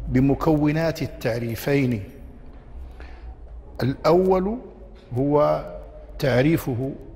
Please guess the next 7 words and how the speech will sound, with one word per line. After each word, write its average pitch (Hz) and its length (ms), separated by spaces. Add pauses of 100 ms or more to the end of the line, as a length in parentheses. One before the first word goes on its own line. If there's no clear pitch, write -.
(460)
كما 117 260
جاء 139 380
في 120 180
جمع 127 280
الجوامع 120 640 (920)
بأنه 175 880 (320)
أدلة 143 560